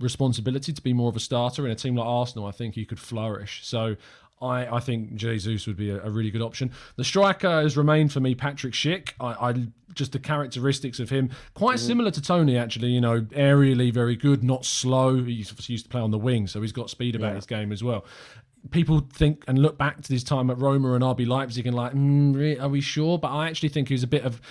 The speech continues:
Speaker 1: he's like Olivier Giroud, but better in regards to him being kind of a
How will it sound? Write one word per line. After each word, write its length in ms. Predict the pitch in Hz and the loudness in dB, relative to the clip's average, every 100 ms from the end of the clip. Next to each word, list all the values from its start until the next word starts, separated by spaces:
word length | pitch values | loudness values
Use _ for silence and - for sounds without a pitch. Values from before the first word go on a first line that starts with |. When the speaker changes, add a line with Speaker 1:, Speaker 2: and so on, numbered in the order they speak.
| - - - _ | -20 -20 -20 _
Speaker 1:
he's 200 | 156 160 | 0 4
like 180 | 196 196 | 4 4
Olivier 380 | 202 180 190 180 | 4 4 4 4
Giroud, 340 | 143 170 175 | 4 4 4
but 140 | 151 147 | 4 2
better 340 | 160 - 139 | 0 2 2
in 80 | 139 | 2
regards 420 | 135 127 139 127 | 2 2 2 2
to 80 | 139 | 2
him 120 | 135 | 2
being 220 | 123 131 | 4 2
kind 180 | 127 123 | 2 2
of 80 | |
a 40 | 120 | 2